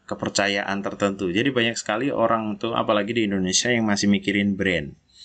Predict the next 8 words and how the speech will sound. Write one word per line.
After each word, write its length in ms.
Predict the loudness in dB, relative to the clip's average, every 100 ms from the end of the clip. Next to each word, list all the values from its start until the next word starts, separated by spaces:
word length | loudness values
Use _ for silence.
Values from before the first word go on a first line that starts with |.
| -20 -20 _ _ _
Ya, 240 | -6 -2
meskipun 720 | 0 0 0 0 2 0 -2
Nokia 640 | 0 0 0 -2 0 0 -2
ini 160 | -4
kan 160 | -4 -2
udah 240 | -2 -4
mati 560 | -2 -2 -4 -2 -2 -2
total, 560 | -6 -4 -2 -2 -6